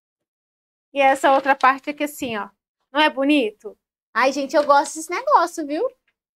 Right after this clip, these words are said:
Aí, se não der, eu tiro isso aqui, depois a gente acopla. Olha que maravilhoso. E tem a parte das costas. Lembrando que acabamento de viés, só no decote, bainha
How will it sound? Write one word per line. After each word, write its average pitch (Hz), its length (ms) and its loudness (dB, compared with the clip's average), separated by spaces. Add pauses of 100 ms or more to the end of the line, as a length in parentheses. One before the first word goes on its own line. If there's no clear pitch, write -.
(260)
Aí, 320 220 2
se 415 120 -8
não 403 160 -4
der, 349 200 -2 (140)
eu 480 80 -12
tiro 370 160 -10
isso 381 120 -10
aqui, 370 180 -10
depois 339 240 -6
a 339 40 -4
gente 349 160 -6
acopla. 214 580 -2 (340)
Olha 277 180 6
que 359 100 -6
maravilhoso. 285 640 2
E 285 140 -6
tem 320 200 -4
a 320 80 0
parte 294 640 0 (1000)
das 311 340 2
costas. 240 440 0
Lembrando 359 440 2
que 403 60 0
acabamento 349 480 2
de 349 120 -2
viés, 311 560 2
só 311 180 4
no 320 80 0
decote, 294 720 0 (560)
bainha 320 720 4